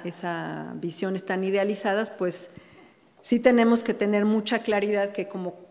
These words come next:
como los historiadores, pues Diego Rivera tiene su propia postura frente al pasado,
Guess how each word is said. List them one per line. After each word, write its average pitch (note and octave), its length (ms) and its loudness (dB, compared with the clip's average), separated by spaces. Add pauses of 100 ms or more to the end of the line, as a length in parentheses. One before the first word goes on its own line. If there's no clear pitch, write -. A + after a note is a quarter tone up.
(140)
como F#3+ 360 0
los F#3 240 0
historiadores, A3 800 2
pues F3+ 220 -4
Diego F#3+ 260 0
Rivera G3 340 0
tiene G3+ 360 -8 (800)
su A#3 720 -2
propia G#3 840 0
postura G3+ 560 -2
frente F#3 400 -8
al D3+ 120 -6
pasado, E3 460 -6